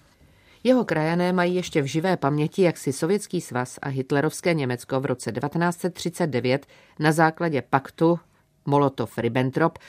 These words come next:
rozparcelovali jejich vlast. Stále bolestnou ranou jsou sovětská zvěrstva, jako je například vyvraždění tisíců příslušníků polské elity v lesích u Katyně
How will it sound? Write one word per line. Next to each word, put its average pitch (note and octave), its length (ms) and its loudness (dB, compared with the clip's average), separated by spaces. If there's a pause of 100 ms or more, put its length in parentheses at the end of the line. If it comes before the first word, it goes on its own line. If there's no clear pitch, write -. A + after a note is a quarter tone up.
(200)
rozparcelovali F3 1040 0 (100)
jejich C3+ 340 0
vlast. - 340 -8 (420)
Stále F#3 380 4
bolestnou E3+ 520 4
ranou D3+ 320 -2
jsou C3 300 2
sovětská E3 600 -2
zvěrstva, D3 520 0
jako C3+ 220 -2
je C#3 60 0
například C3+ 500 -4
vyvraždění D3 680 0
tisíců D3 560 -4
příslušníků C#3+ 760 -4
polské C#3 500 -2
elity C3+ 360 0
v A#2+ 80 -2
lesích C3 440 -4
u C#3 60 -4
Katyně C#3+ 500 0